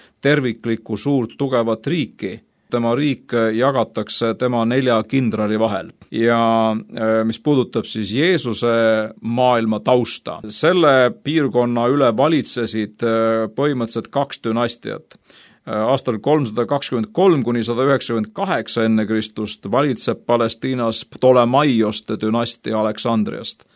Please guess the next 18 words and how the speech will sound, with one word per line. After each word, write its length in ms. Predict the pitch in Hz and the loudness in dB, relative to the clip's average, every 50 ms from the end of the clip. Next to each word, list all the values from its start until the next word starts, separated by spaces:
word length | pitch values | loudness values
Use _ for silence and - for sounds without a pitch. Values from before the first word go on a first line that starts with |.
| _ _ _ _ _ _ _ _ _ _ _ _ | _ _ _ _ _ _ _ _ _ _ _ _
Ta 120 | - 113 110 | 0 0 2
on 160 | 110 107 98 | 2 0 -2
siis 160 | 107 101 110 | -4 -2 -2
nii-öelda 380 | 113 110 110 110 98 110 110 113 | 0 0 0 0 0 0 0 0
Egiptuse 560 | 110 123 139 - - - - 104 - 107 107 | 2 2 0 0 0 0 -2 0 2 2 2
võimu 380 | 101 110 107 107 104 101 101 104 | 4 4 4 4 4 2 2 0
all. 180 | 113 113 110 - | -2 -4 -4 -2
Ptolemaios 640 | - 110 107 110 110 117 120 113 107 104 101 104 | 0 2 4 4 6 6 6 6 4 4 2 0
oli 220 | 104 104 104 107 104 | 0 0 0 0 0
üks 80 | - - 107 | -2 -2 -2
nendest, 320 | 104 101 110 110 - - - - - - - - - - - _ | 0 0 0 -2 -4 -6 -8 -18 -20 -20 -20 -20 -20 -20 -18 _
äh, 440 | - 110 107 110 107 107 107 107 110 113 | 0 2 4 4 4 4 4 2 4 4
Aleksandri 480 | 113 110 - - 120 113 107 98 104 95 | 2 2 4 4 4 4 4 2 2 2
kindralitest. 720 | 113 113 104 104 104 101 - - 113 110 - - - - _ _ _ _ - - _ _ _ _ _ - | 4 4 4 4 2 0 0 -2 -2 -4 -4 -4 -8 -12 _ _ _ _ -20 -20 _ _ _ _ _ -6
Ja 200 | - 117 123 123 120 120 117 | -2 2 4 4 6 4 4
Aleksandrias 1120 | 123 127 127 127 123 117 - - - 165 190 190 151 117 120 117 120 113 110 110 - - - | 4 4 4 4 4 4 2 2 2 2 4 2 2 2 2 2 2 2 0 -2 -4 -8 -4
tekib, 560 | - 143 156 151 - - 120 117 110 - - | 0 0 0 0 0 -2 -2 -2 -2 -2 0
äh, 480 | 123 120 117 117 117 117 113 113 110 | 2 4 4 4 6 6 4 4 2